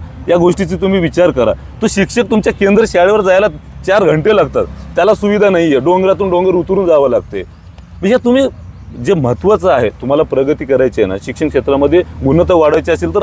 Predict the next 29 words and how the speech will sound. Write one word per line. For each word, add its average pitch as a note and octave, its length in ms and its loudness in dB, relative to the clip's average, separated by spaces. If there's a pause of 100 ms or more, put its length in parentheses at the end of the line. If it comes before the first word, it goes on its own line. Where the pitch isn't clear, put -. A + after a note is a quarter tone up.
आमच्यासारखी D#3+ 520 -2
जे F3 80 -2
तरुण F3 380 2 (440)
अभियोग्यताधारक D#3+ 720 2
आहेत, D#3 100 2
दहा C3 260 2
दहा D#3+ 120 2
वेळा E3 160 2
टीईटी, D#3 340 -6
सीटीटी D#3+ 320 -6
पास D3+ 300 0
आहेत, C#3 120 4 (220)
हे F3+ 80 2
रस्त्यावर G3+ 400 2
इथं, D#3+ 640 2
अ, B2+ 40 2
आपली E3 380 0
एनर्जी G3 280 2
वाया F#3+ 200 4
घालत D3 260 2
आहेत, - 360 -6
यांना G3+ 220 2
संधी G#3 340 0
द्या F#3+ 180 2
ना A#3 100 0
तुम्ही, G#3+ 240 -2
गुणवत्ता G3+ 360 2
वाढण्यासाठी G3+ 500 0
एक G#3+ 100 0